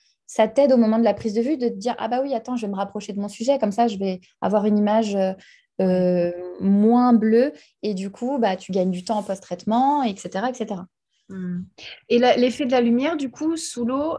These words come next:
Speaker 2: on, on la perd, j'imagine, au plus, euh, enfin, de toute façon, on le sait aussi, euh, même si on n'a pas toutes les notions, euh,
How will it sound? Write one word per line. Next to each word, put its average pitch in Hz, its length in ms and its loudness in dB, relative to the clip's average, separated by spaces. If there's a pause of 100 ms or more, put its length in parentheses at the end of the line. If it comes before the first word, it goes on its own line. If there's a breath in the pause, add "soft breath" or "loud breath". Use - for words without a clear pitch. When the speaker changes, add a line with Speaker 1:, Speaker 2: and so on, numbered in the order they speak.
(100)
Speaker 2:
on, 240 240 -16
on 196 60 -10
la 180 160 -4
perd, 294 280 -2
j'imagine, 226 580 -2
au 190 120 -6
plus, 220 360 -8
euh, 190 160 -6
enfin, 175 180 -6
de 160 60 -4
toute 165 100 -10
façon, 175 220 -8
on 190 40 -4
le 175 140 -4
sait 175 160 -8
aussi, 196 400 -6
euh, 165 240 -2
même 175 260 -6
si 175 200 -10
on 165 80 -6
n'a 156 120 -6
pas 175 140 -10
toutes 180 220 -14
les 180 80 -4
notions, 175 440 -6
euh, 151 240 -8